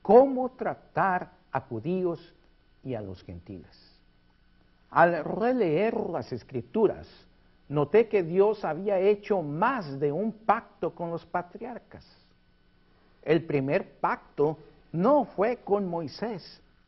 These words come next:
sino con Abraham. Dios le prometió a Abraham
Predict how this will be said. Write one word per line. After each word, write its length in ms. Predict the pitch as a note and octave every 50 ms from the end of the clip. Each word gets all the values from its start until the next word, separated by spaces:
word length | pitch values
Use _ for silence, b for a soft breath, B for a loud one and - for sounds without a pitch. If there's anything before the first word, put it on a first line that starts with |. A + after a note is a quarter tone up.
| _ _
sino 280 | - F3+ F3+ F3+ F#3 F3+
con 160 | F3 F3 F3+
Abraham. 560 | F3+ F3+ F3 F#3+ G3+ A3+ B3 A#3 F#3+ - - - _ _ _ _ _ _ _ _ _ _ _ _ _ _ _ _ _ _ _ _ _ _ _ _ _ _ _ _ _ _ _ _ _ _ -
Dios 540 | A#2+ A#2 D#3 F3 F#3 G3 A3+ B3+ - - -
le 160 | F#3 F#3+ F#3+
prometió 800 | F#3+ - F#3 E3+ E3 D#3+ C#3+ - - - E3+ F3+ G3 A#3 C#4 B3+
a 100 | F#3+ B2+
Abraham 480 | C3 A#2+ A#2+ - F3+ F#3 E3+ F3 F3+